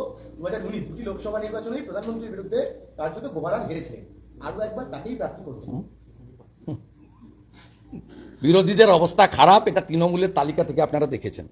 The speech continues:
Speaker 2: এমন নজনকে প্রার্থী করেছে, যারা ভারতীয় জনতা পার্টিতে কোনো না কোনো সময় ছিলেন। এমনকি আমাদের এমএলএদেরকে ধার করে নিয়ে গিয়ে ওদের প্রার্থী করতে হয়েছে। এই অবস্থা তো কংগ্রেসের তো আরও করুণ অবস্থা। গতকালই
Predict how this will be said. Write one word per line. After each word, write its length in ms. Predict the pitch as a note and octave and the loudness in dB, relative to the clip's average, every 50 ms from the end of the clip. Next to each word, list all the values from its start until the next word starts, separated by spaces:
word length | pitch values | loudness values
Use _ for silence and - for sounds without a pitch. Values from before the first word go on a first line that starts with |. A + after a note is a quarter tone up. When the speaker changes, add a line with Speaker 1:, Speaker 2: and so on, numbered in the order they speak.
| - - - - - - - - - - - - - | -20 -20 -20 -20 -20 -20 -20 -20 -20 -20 -20 -6 2
Speaker 2:
এমন 340 | - C#3 E3 G3 G#3+ G#3 F#3 | 4 6 6 8 6 6 6
নজনকে 360 | F3+ F3 D#3 F#3+ G3 F#3+ - | 4 4 4 2 2 2 2
প্রার্থী 380 | G3+ - E3 D#3+ D#3+ - - G3+ | 0 2 2 0 0 0 -2 0
করেছে, 560 | E3 G3 E3+ E3 C3+ - C#3 D#3+ F#3+ - - - - - - - - | 2 2 2 2 0 0 0 0 0 -2 -4 -10 -20 -20 -20 -20 -6
যারা 400 | G#2+ C3 D3 E3 D#3+ G3+ F#3+ G3+ | 0 4 6 6 8 8 8 6
ভারতীয় 420 | F3 C3+ C3+ D3 D#3+ - - F3+ F3 | 6 4 2 2 2 0 -2 -2 -2
জনতা 360 | F3 E3+ D#3+ E3 D#3+ E3+ D#3+ | 0 -2 -2 -2 -2 -4 -4
পার্টিতে 360 | D#3+ D#3 C3+ C#3+ D3+ - G3 | -4 -4 -8 -6 -4 -4 -4
কোনো 220 | G3 D#3+ D3+ D3 | -2 -2 -2 -2
না 100 | D3 D3 | -2 -2
কোনো 220 | C#3+ C3+ C3+ C#3 B2+ | -2 -2 -4 -6 -4
সময় 240 | - C3 C#3+ E3 E3 | -4 -2 -2 -2 -4
ছিলেন। 320 | - - B2 A2 G2 F2+ - - _ _ _ _ _ _ _ - | -4 -8 -8 -8 -10 -12 -14 -20 _ _ _ _ _ _ _ 0
এমনকি 320 | C3+ D#3 F#3 G3+ F3+ A3 | 2 4 4 6 6 6
আমাদের 400 | G3+ F3+ F3 F3+ F#3+ G3+ A3+ A3+ | 6 6 6 4 4 6 6 6
এমএলএদেরকে 580 | G3 F#3 F3+ F#3 F#3 G3 F#3 G#3+ G#3+ - A3 G3 | 6 4 2 0 0 2 2 2 2 2 2 2
ধার 200 | D#3 D3 E3 E3+ | 2 4 2 2
করে 220 | - E3+ F3 F3+ | 0 -2 -2 -2
নিয়ে 180 | F3+ F3 F3 F3 | -2 -4 -4 0
গিয়ে 100 | F3 F#3 | 0 2
ওদের 160 | E3+ E3+ E3 | 2 2 2
প্রার্থী 300 | E3+ B2+ A#2 - - - | 2 0 -4 -2 -4 -10
করতে 260 | - G#2+ - - - | -10 -12 -12 -12 -14
হয়েছে। 200 | E2 - - - _ _ _ _ _ - - - - - | -16 -16 -18 -20 _ _ _ _ _ -20 -20 -20 -16 0
এই 200 | - D#3+ G#3 A#3+ | 4 6 10 10
অবস্থা 360 | A3+ A3+ A3 A#3 A3+ - B3+ B3+ | 10 10 10 6 2 2 2 2
তো 100 | C4 B3 | 2 2
কংগ্রেসের 480 | B3+ A3 G3+ G3+ G3 A3 G3 - A3+ - | 2 0 0 0 0 -2 -2 -2 -2 0
তো 60 | B3 | 2
আরও 260 | G3+ F3 F3 G#3 A3+ | 2 4 6 6 6
করুণ 280 | A3+ G#3+ F#3+ F3+ F3 E3+ | 6 6 4 4 4 2
অবস্থা। 320 | D3+ D3+ - - A3 A3+ | 0 -2 -2 0 0 2
গতকালই 600 | E3+ D#3+ D#3 - G3+ G3+ G3 F3+ F3 C3+ G#2+ - | 2 2 2 0 0 2 2 2 2 2 -2 -6